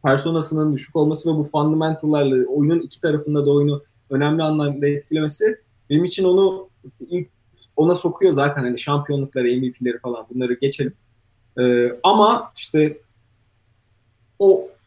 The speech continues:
o bir şeydeki o ne diyeyim, e, istek,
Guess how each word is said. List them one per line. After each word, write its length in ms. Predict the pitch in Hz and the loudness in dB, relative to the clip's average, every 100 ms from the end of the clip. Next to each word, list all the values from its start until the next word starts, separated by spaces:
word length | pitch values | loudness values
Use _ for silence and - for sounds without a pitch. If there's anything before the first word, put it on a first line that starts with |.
| _ _ _ _ | _ _ _ _
o 260 | 220 214 196 | 4 4 4
bir 280 | 247 247 - _ _ - | 2 2 -4 _ _ -10
şeydeki 420 | - 180 180 185 | 4 6 6 4
o 200 | 151 - | 2 0
ne 160 | 160 175 | -2 -2
diyeyim, 260 | 156 170 - _ - | 0 -2 -6 _ -8
e, 40 | 135 | -6
istek, 800 | 123 170 143 - 156 - - | -4 -6 -4 0 0 0 -16